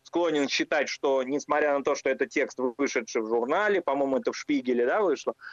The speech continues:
а, что это выступление вроде как такое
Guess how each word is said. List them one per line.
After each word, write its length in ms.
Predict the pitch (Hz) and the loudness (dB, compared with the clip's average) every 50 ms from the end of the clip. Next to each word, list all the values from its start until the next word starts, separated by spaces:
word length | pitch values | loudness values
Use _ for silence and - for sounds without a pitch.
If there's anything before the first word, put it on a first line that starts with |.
| - - | -8 -2
а, 300 | - 123 127 127 127 120 | 0 2 2 2 2 0
что 240 | 113 - - 156 156 | -2 -2 0 0 2
это 480 | 156 151 - 151 135 131 127 123 120 | 2 2 2 0 2 2 2 2 2
выступление 720 | 117 113 123 131 117 - - 135 - 151 156 156 135 131 127 | 2 0 0 -4 -2 -2 -4 -2 0 2 2 2 2 2 2
вроде 320 | 123 139 151 143 131 135 | 2 2 2 2 0 0
как 220 | - 151 135 - - | 0 0 -2 -2 -2
такое 440 | - 135 131 - 151 135 123 113 | -2 -2 0 0 0 2 0 0